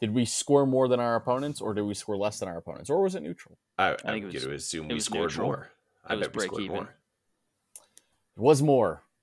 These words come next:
Speaker 1: Um, and all competitions before we lost Pablo Ruiz, we had scored fifty-two goals against our opponent's forty-four goals. A lot of that was up and down. There were some games where R S L got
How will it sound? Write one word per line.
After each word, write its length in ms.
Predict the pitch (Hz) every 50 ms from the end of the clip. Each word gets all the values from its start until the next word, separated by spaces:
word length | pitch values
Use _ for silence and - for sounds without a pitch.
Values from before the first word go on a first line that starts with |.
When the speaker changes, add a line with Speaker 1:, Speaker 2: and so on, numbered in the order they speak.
| _ _ -
Speaker 1:
Um, 320 | 98 98 98 101 101 101
and 120 | 107 107 107
all 220 | - 120 135 117
competitions 640 | 110 - 151 143 - - - 147 143 - - 117 104
before 300 | 104 104 - - 139 139
we 100 | 131 123
lost 340 | 113 113 127 123 113 - -
Pablo 260 | - 117 113 113 117
Ruiz, 420 | 107 104 104 120 117 98 90 87
we 140 | 95 107 113
had 140 | 120 110 104
scored 280 | - - 123 113 101 -
fifty-two 960 | - - 143 139 - _ - 156 147 - - - - - 117 117 120 127 - 131
goals 580 | - 110 104 104 110 123 143 170 - - - - - -
against 320 | 98 90 104 101 95 -
our 220 | 90 104 104 101
opponent's 500 | 98 - - - 107 104 104 98 - - - - _
forty-four 560 | - 127 127 123 110 101 - - 104 95 90
goals. 480 | - - - - - - - - - - _ _ _ _ _ _ _ _ -
A 120 | - 92
lot 160 | 107 127 156 165
of 60 | 156
that 100 | 165 151
was 120 | 139 110
up 160 | 104 123 120 -
and 120 | 107 98
down. 220 | 87 90 95 123
There 80 | 131 104
were 80 | 90 92
some 220 | - - 110 110
games 260 | 98 101 104 101 95
where 180 | 98 95 85 67
R 180 | 90 92 95
S 120 | 98 - -
L 100 | 92 92
got 220 | 82 78 - -